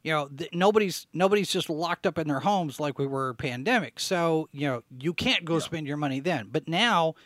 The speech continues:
Speaker 1: you can go to eat. You could go to the music park. You could go to the museum. You could go to whatever. You don't have to go to the
Speaker 2: Mm-hmm.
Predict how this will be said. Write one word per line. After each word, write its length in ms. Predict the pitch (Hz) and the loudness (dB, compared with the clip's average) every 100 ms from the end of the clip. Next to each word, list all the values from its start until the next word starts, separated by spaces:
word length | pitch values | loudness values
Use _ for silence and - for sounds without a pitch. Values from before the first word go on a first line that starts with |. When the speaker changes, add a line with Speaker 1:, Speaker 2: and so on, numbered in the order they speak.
| _ _ | _ _
Speaker 1:
you 120 | 156 | -6
can 180 | - 202 | -4 0
go 200 | 202 214 | 4 4
to 200 | 196 - | 4 -2
eat. 240 | 185 139 - | -2 -4 -6
You 80 | 147 | -6
could 160 | - | -2
go 140 | 165 196 | 0 0
to 40 | |
the 60 | 202 | 0
music 360 | 170 175 170 - - | -2 -2 -2 -4 -6
park. 280 | 165 143 127 | -2 -2 -4
You 140 | 135 | -10
could 140 | - 143 | -10 -4
go 100 | 170 | -2
to 80 | 190 | 0
the 60 | |
museum. 580 | 175 165 151 170 156 131 | -2 -2 -2 -2 -2 -4
You 80 | 123 | -6
could 160 | 156 | -4
go 160 | 156 180 | 0 2
to 220 | 180 165 | 2 0
whatever. 760 | 131 147 170 208 202 135 131 135 _ _ _ | -2 -2 2 4 4 0 -2 -4 _ _ _
You 80 | 160 | 0
don't 180 | 208 156 | 0 0
have 300 | 160 208 208 | 2 2 2
to 80 | 202 | 0
go 100 | 190 | 2
to 60 | 170 | 2
the 80 | |
Speaker 2:
Mm-hmm. 80 | 165 | 0